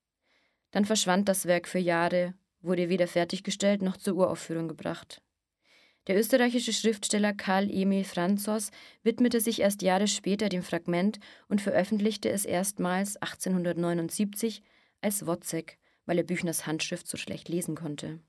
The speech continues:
Zur Uraufführung kam das Werk erst neunzehnhundertdreizehn. Zu Beginn des zwanzigsten Jahrhunderts herrschte ein großes Interesse an Büchner und seinem Werk, an Figuren wie Wojcek, einem Menschen, der von den Verhältnissen der Zeit überrollt wird,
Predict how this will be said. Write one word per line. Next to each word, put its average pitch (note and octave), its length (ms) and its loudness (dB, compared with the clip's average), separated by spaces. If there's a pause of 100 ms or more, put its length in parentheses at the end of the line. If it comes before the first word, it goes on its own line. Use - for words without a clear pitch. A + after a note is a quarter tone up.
(920)
Zur - 120 0
Uraufführung C4+ 540 6
kam A#3 180 4
das G#3+ 220 2
Werk F#3 240 4
erst G3 220 0
neunzehnhundertdreizehn. E3+ 1120 -2 (800)
Zu G3+ 100 0
Beginn G#3+ 380 4
des C4 140 0
zwanzigsten G3 580 0
Jahrhunderts F#3+ 560 0
herrschte F#3 320 0
ein F3 120 0
großes F3+ 360 -4
Interesse F#3 480 0
an F3 160 0
Büchner F#3 400 -2
und E3+ 100 -4
seinem E3+ 300 -2
Werk, E3+ 360 -2 (440)
an F3 100 0
Figuren G#3 580 0
wie F#3+ 160 -2
Wojcek, F#3 600 0 (320)
einem F#3+ 260 4
Menschen, A3+ 540 2 (220)
der G3 100 2
von G3+ 120 4
den G3 120 2
Verhältnissen F#3+ 600 2
der F#3 120 2
Zeit F#3+ 280 2
überrollt F3+ 540 2
wird, E3+ 300 -2